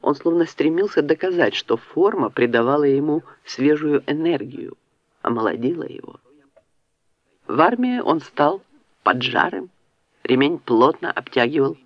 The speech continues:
плоский живот. Тёмные, коротко остриженные волосы тронула седина. Подтянутый, с обветренным лицом и строгой прической, он издали напоминал офицера в высоком чине, сошедшего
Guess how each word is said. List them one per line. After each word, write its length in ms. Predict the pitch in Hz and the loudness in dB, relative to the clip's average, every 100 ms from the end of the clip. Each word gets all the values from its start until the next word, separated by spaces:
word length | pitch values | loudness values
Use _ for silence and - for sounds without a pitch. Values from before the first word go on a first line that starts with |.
| _ | _
плоский 460 | 117 117 117 - 113 | 0 0 -2 -8 -6
живот. 340 | 147 110 104 135 _ _ _ _ _ _ _ _ _ _ _ _ - _ - | -6 -8 -10 -10 _ _ _ _ _ _ _ _ _ _ _ _ -20 _ 2
Тёмные, 420 | 190 190 151 120 | 2 4 0 0
коротко 400 | - 147 139 127 | 2 2 2 -2
остриженные 580 | 135 - 139 151 131 123 | -4 -4 -4 0 0 2
волосы 580 | 131 170 139 - 127 120 | 2 2 0 -4 -10 -6
тронула 420 | 113 120 127 143 | -2 0 0 -4
седина. 640 | 139 143 139 143 123 120 - _ _ _ _ _ _ _ _ _ _ _ _ _ - | -6 -12 -8 -8 -8 -12 -14 _ _ _ _ _ _ _ _ _ _ _ _ _ -6
Подтянутый, 640 | 120 - 143 156 113 - | -6 2 2 2 -4 -6
с 100 | - | -4
обветренным 560 | 104 127 131 - 123 117 | -2 2 0 2 0 0
лицом 380 | 117 - 165 165 | -2 0 -2 -2
и 100 | - | -6
строгой 460 | - - 139 123 | -4 2 4 2
прической, 640 | - 113 - 190 - 107 - - - - _ - | 0 -4 -4 -8 -4 -4 -4 -20 -20 -20 _ -2
он 320 | 156 156 147 _ | 2 2 2 _
издали 380 | 214 196 135 123 | -4 -2 0 0
напоминал 580 | 123 113 127 131 139 127 | 0 0 0 0 0 0
офицера 540 | 123 135 131 175 175 | -4 -8 -4 0 0
в 80 | 127 | 2
высоком 480 | 127 135 143 143 165 | 0 2 0 0 -2
чине, 420 | - 147 98 87 _ _ _ - | -4 -6 -6 -10 _ _ _ -6
сошедшего 720 | - 147 139 151 - 113 85 | -2 0 0 0 -2 -4 -4